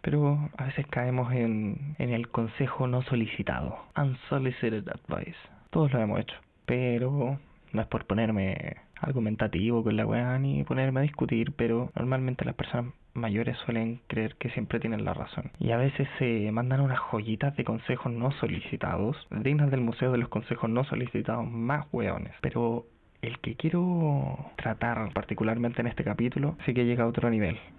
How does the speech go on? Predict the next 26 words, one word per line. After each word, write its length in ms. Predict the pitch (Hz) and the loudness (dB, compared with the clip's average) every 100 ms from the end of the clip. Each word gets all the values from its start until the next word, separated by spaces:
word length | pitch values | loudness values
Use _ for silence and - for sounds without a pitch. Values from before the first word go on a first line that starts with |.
| - - | -6 -2
Sé 100 | 117 | 0
que 80 | |
no 80 | 117 | 0
estoy 220 | 113 110 - | 0 -2 -2
solo 160 | - 110 | 0 0
aquí, 300 | 117 131 143 - - - - | 0 0 -2 -6 -20 -16 -6
sé 120 | 104 | -2
que 100 | 104 | 0
muchos 380 | 110 127 135 123 | 2 0 0 -2
de 60 | |
ustedes 280 | 113 - 123 | -2 -2 -2
también 300 | 101 95 117 | 0 0 2
lo 60 | 113 | 2
han 80 | |
escuchado. 540 | 117 - 113 127 127 143 | 0 -2 -2 0 0 -2
Por 100 | - | -2
lo 80 | 110 | -2
general 400 | - 139 139 143 | 0 2 2 0
este 180 | 139 147 | 0 -2
consejo 380 | 127 - 139 143 | -2 0 0 0
se 140 | 131 | 2
divide 280 | 117 117 117 | 2 2 2
como 280 | 110 107 - | 0 0 0
en 160 | 110 | 0
varias 320 | 98 98 113 - | 0 0 -2 -2
ramas, 320 | 104 117 | 0 0